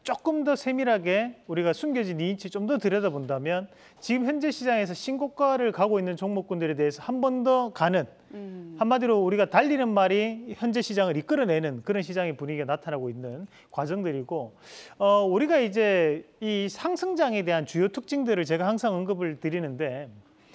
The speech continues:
Speaker 1: 어, 우리가 이제 박스권에 대한 횡보 양상을 보일 때는 이제 우리가 돌파 매매가 주의 시장에 대한 특징적인 부분으로 나타나고도 합니다. 그래서 우리가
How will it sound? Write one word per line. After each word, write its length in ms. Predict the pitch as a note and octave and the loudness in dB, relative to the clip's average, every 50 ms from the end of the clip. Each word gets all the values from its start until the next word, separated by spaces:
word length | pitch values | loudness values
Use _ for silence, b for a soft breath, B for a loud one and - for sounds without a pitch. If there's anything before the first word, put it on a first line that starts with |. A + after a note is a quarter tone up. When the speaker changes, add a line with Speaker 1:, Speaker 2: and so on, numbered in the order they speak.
| B B B B B B | B B B B B B
Speaker 1:
어, 160 | - F3+ F3 E3+ | 0 2 4 4
우리가 280 | E3 F#3+ B3+ C4+ C#4 | 4 4 4 4 2
이제 160 | A#3+ A3 G#3+ | 2 2 0
박스권에 840 | G#3 - G#3 D4+ D4+ - - E4 - - C#4+ C4 A#3+ A#3 A3+ A3 G#3 F#3 | 0 2 0 0 2 -2 -4 -6 -4 -2 0 2 2 2 2 2 0 2
대한 200 | F#3+ F3+ F3+ F3 | 2 0 0 0
횡보 320 | - A#3 A#3+ A#3+ D4 D4+ | -2 -4 -2 0 0 2
양상을 360 | B3+ G#3+ G#3 - A3+ A3 G#3 F3+ | 2 0 0 -2 -2 -2 -2 -2
보일 220 | - E3 E3 F3 | -2 -2 -2 -2
때는 200 | F3 - F3+ D#3 | 0 -2 -2 -2
이제 120 | D3 C#3 D3 | -2 -2 -2
우리가 240 | C3+ C3 E3 E3+ D3+ | -2 0 -2 -2 0
돌파 520 | - E3 G#3+ C#4+ - - - D#4 D4 C#4+ | 2 2 2 2 0 0 2 2 2 4
매매가 600 | B3 G3 F3 E3+ D#3+ D3+ C3 D#3 E3 C#3+ A2 - - _ _ _ | 2 2 2 2 0 0 2 2 0 0 0 -4 -12 _ _ _
주의 540 | - F#3 G3+ G#3+ G#3 G3 F#3 F3 D#3+ D#3 | -2 0 2 4 4 4 2 2 0 -2
시장에 460 | D3+ - - - A3+ B3+ B3 A#3 G#3+ F3 | -4 -8 -10 -4 -2 0 0 0 0 0
대한 160 | F3+ D#3+ - | -2 -2 -2
특징적인 520 | - A#3+ - D4 C#4+ A#3+ A3 F#3 E3 C#3+ | -6 -6 -4 -2 0 0 0 0 -2 -2
부분으로 460 | B2 C#3+ C#3+ D#3 E3+ E3 D3 C#3 C3 | -4 -6 -6 -6 -6 -4 -4 -4 -4
나타나고도 760 | A#2+ B2+ E3+ F#3 - G#3+ F3 D#3 D3 C#3 - - E3+ E3+ G3+ | -2 -2 -2 -2 -2 -2 -2 -2 -2 -4 -4 -4 -2 -2 -2
합니다. 520 | C#3 D3 C#3+ C#3 C3+ A#2 A2+ G2+ A2 C#3+ F#3+ F#3+ D3+ | -4 -4 -8 -10 -10 -12 -14 -14 -16 -18 -20 -8 -6
그래서 240 | D3+ E3 - F#3+ | -6 -4 -4 -4
우리가 220 | E3+ E3+ E3 D#3+ | -4 -2 -2 -2